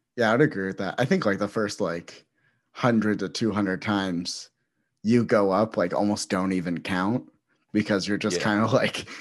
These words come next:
Speaker 1: you're, like, holding a microphone really stiff, like, "These are the words that I practiced."
Speaker 2: Yes.
Speaker 1: And,
Speaker 2: I'm
Speaker 1: uh,
Speaker 2: just
Speaker 1: you're
Speaker 2: saying
Speaker 1: not, like, doing comedy. <laughs> Like, you're not, like, really reading the room and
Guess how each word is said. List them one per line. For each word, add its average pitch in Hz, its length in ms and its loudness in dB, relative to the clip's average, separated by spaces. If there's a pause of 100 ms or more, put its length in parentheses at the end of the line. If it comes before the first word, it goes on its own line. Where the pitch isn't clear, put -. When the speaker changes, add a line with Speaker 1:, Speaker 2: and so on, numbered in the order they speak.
(140)
Speaker 1:
you're, 123 120 6
like, 107 160 2
holding 127 340 6
a 117 80 6
microphone 120 640 4
really 113 260 4
stiff, 120 440 4
like, 104 300 0
"These 143 220 6
are 143 100 8
the 143 120 6
words 139 440 8
that 151 160 8
I 135 140 8
practiced." 143 800 4
Speaker 2:
Yes. 87 440 -2
Speaker 1:
And, 117 260 6
Speaker 2:
I'm 110 120 6
Speaker 1:
uh, - 0 -
Speaker 2:
just 117 140 2
Speaker 1:
you're 147 100 10
Speaker 2:
saying 147 100 8
Speaker 1:
not, 143 120 4
like, 120 260 2
doing 127 440 6
comedy. 104 640 0
<laughs> 117 40 2
Like, 147 240 6
you're 165 100 8
not, 151 220 4
like, 135 280 2
really 127 360 8
reading 123 420 2
the 123 100 4
room 123 520 4
and 98 200 -2